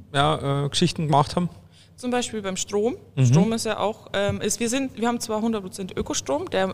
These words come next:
Speaker 2: verursacht keine Emissionen, aber es ist trotzdem eine Energie, die wir nutzen
Speaker 1: Nutzen,
Speaker 2: und
Speaker 1: ja, klar.
Speaker 2: brauchen, mehr oder weniger. Und da ist es jetzt so, da planen wir auch gerade eine Neuinstallation von Photovoltaikanlagen, dass wir auch, also, äh,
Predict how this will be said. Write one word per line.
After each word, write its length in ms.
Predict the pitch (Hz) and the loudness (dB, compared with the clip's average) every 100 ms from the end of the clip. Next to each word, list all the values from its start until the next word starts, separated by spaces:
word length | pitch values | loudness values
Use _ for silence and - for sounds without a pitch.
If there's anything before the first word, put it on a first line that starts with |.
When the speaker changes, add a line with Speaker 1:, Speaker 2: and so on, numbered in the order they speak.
| - | -6
Speaker 2:
verursacht 500 | - 214 220 208 202 | -4 0 0 0 -4
keine 200 | 202 190 | -4 -4
Emissionen, 580 | 180 180 - 185 254 320 - | -4 -4 -2 2 2 0 -4
aber 200 | - 190 | 0 2
es 100 | 185 | 2
ist 160 | 180 - | -2 -2
trotzdem 400 | 185 - 180 170 | -4 -4 -8 -6
eine 120 | 170 | -4
Energie, 420 | 170 170 190 214 - - | -4 -2 2 0 0 -12
die 160 | 185 170 | -8 -2
wir 220 | 170 160 - - | -2 -2 -10 -12
nutzen 240 | 185 208 | -6 4
Speaker 1:
Nutzen, 240 | 120 107 113 | 4 6 2
Speaker 2:
und 120 | 104 | 2
Speaker 1:
ja, 140 | 117 117 | 2 2
klar. 220 | - 113 | 2 0
Speaker 2:
brauchen, 480 | - 156 160 160 143 143 | 2 0 0 -4 -16 -12
mehr 100 | 143 | -10
oder 140 | - | -8
weniger. 360 | - 151 190 220 - - - - - - - | -8 -6 -6 -6 -10 -20 -20 -20 -20 -20 0
Und 580 | 196 196 190 190 - - | 2 4 2 0 -4 -4
da 180 | 185 202 | 2 4
ist 120 | 226 | 4
es 100 | 240 | 0
jetzt 160 | 254 247 | -2 -2
so, 160 | 269 240 | -2 0
da 120 | 202 | 0
planen 280 | 214 226 226 | 2 0 2
wir 200 | 220 - | 0 0
auch 220 | 196 - | -2 -4
gerade 320 | - 196 196 | -6 -6 -2
eine 80 | 185 | -2
Neuinstallation 840 | 185 196 202 208 180 - 180 180 180 | 0 -2 -4 -2 -2 -4 -8 -6 -4
von 320 | - 165 165 | -2 -2 -2
Photovoltaikanlagen, 1080 | 180 180 170 - 214 - 262 262 262 294 294 - - | -6 -10 -8 -2 -2 0 2 2 2 -2 -8 -18 -10
dass 220 | - 190 190 | -2 0 0
wir 160 | 180 | 2
auch, 200 | 175 175 | 2 2
also, 560 | - 165 165 160 82 165 | -4 -4 -4 -4 -4 -4
äh, 120 | - | -4